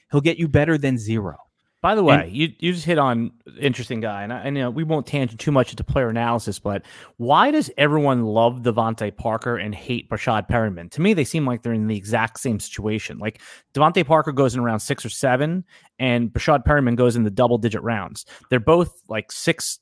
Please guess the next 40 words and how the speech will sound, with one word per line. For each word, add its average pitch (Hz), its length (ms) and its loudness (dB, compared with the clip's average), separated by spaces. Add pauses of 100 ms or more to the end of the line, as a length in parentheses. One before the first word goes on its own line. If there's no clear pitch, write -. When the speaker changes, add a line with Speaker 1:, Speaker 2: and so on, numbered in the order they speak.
(140)
Speaker 2:
uh, 117 360 6
six - 320 -4
br-, 131 220 -2
year. 165 380 0
They 147 140 -2
both 180 240 2
were 147 120 0
disappointing 147 600 -2
and 123 80 0
then 110 80 -2
broke 127 280 0
out 135 300 4
last 117 360 -2
year. 98 260 -2 (400)
Now, 123 460 4 (460)
uh, 127 280 4 (300)
and, 131 180 0
and 135 160 -4
presumably, 131 720 2
Brashad 143 360 0
Perriman 160 320 2
has 127 320 0
the 120 80 -4
better 131 240 2
Q 143 240 0
B. 170 320 -2 (420)
I 135 60 -2
mean, 139 360 2 (220)
by 135 140 4
the 139 80 2
time 160 380 2
that 143 400 4 (120)
Devontae 139 400 2
Parker, 135 560 4 (380)
you 135 160 -2
know, 127 200 8
he's 139 200 4
gonna 151 160 2
have 131 240 2
Tua, 135 500 2